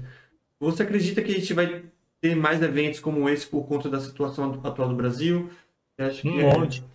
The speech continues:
Speaker 2: Um monte. A Zetec, ela acabou de recomprar cinco milhões e já fez mais um. Né? J S F, é, Energias do Brasil, M Dias, né? As empresas, o que eu tô falando, os resultados das empresas tão vindo bons, então elas têm caixa, elas,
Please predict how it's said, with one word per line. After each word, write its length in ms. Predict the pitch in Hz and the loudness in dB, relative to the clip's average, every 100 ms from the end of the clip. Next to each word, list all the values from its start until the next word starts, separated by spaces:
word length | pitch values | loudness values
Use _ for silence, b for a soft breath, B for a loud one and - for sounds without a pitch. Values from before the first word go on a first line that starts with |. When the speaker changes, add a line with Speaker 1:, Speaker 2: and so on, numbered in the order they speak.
| _ _ _ _ _ _ _ _ _ | _ _ _ _ _ _ _ _ _
Speaker 2:
Um 80 | 143 | 0
monte. 380 | 147 143 160 123 | 2 4 2 0
A 40 | |
Zetec, 480 | 113 120 - 135 139 | 2 2 8 8 8
ela 120 | 156 | 2
acabou 280 | 139 135 135 | 2 0 2
de 80 | 151 | 0
recomprar 380 | 147 147 139 135 | 0 0 0 0
cinco 280 | - 135 | -2 -2
milhões 280 | 135 123 135 | -2 -2 -2
e 40 | 147 | -4
já 60 | |
fez 220 | 143 156 | -6 -10
mais 240 | 151 156 127 | -8 -8 -8
um. 180 | 123 127 - B B B B B _ | -8 -10 -14 B B B B B _
Né? 160 | 117 120 | -4 -2
J 280 | 117 117 123 | -2 -2 -2
S 200 | 117 - | -2 0
F, 720 | 110 123 123 - 107 101 95 _ B B B _ | 0 2 -2 -8 -14 -14 -14 _ B B B _
é, 440 | 113 113 117 113 | -4 0 0 0
Energias 320 | 110 117 113 117 | -2 -4 -4 -4
do 80 | |
Brasil, 1000 | 123 120 107 98 113 123 123 113 107 98 _ _ _ - | -2 -2 -2 -6 -4 -2 -2 -4 -8 -14 _ _ _ -8
M 140 | 117 | -8
Dias, 640 | 113 110 127 127 120 107 | -6 -4 -4 -4 -4 -6
né? 200 | 110 131 - _ B B B | -6 -8 -10 _ B B B
As 180 | - 123 | -2 0
empresas, 360 | 135 139 156 147 | 2 4 4 4
o 160 | 151 | -2
que 60 | 139 | -2
eu 220 | 165 165 | -2 0
tô 100 | 180 | 0
falando, 400 | - 202 170 151 | 2 4 4 2
os 140 | 120 113 | 0 -2
resultados 680 | 131 127 - 139 196 160 | -2 -2 0 2 4 2
das 160 | 143 123 | -2 -4
empresas 320 | 113 135 143 | -4 -4 -2
tão 80 | 170 | -6
vindo 180 | 190 226 | -6 -4
bons, 300 | 170 175 135 | -2 -2 -2
então 160 | 117 | -2
elas 180 | 131 147 | -2 -2
têm 180 | 151 208 | -4 -4
caixa, 400 | 196 185 185 - | 0 2 0 -4
elas, 220 | 110 - | -8 -8